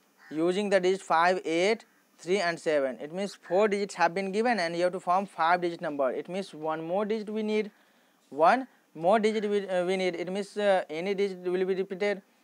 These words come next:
Okay, so which digit we will repeat? We will repeat the smallest digit, and here the smallest digit is three. Okay, four digits are there and five digit, uh, number we have to form. It means one, uh, one more digit we need. It means three will be written one more time.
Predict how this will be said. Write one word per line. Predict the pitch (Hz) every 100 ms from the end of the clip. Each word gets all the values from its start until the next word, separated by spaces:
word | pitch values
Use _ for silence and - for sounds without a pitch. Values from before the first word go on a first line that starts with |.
| _ _ _
Okay, | 156 226 202 143
so | - 196 190
which | 196 208
digit | 220 196 202 185
we | 202
will | 208
repeat? | 214 226 247 240 - - -
We | 147
will | 190 208
repeat | 196 220 202
the | 170
smallest | 165 175 170 196 190
digit, | 165 139 127 147
and | 165
here | 160 185 208
the | 196
smallest | 170 175 160 165 190 165
digit | 160 170 180
is | 170
three. | - 160 131 113 _ _ _ _ -
Okay, | 156 226 202 127 _ _ _ _ -
four | 196
digits | 208 226
are | 220 214
there | 240 202
and | 180 180
five | 185 202
digit, | 208 196 202
uh, | 190
number | 190 190 185
we | 190
have |
to | 180
form. | 175 160 156
It | 175
means | 208 190
one, | 180 185 190 185 165
uh, | 160 165 160 160 - _ - -
one | 175 185
more | 202 208
digit | 214 196
we | 202
need. | 196 190 185 -
It | 160
means | 190 190
three | - 202
will | 220 208
be | 196
written | 202 214 196
one | 165 175
more | 170 202 226
time. | 220 214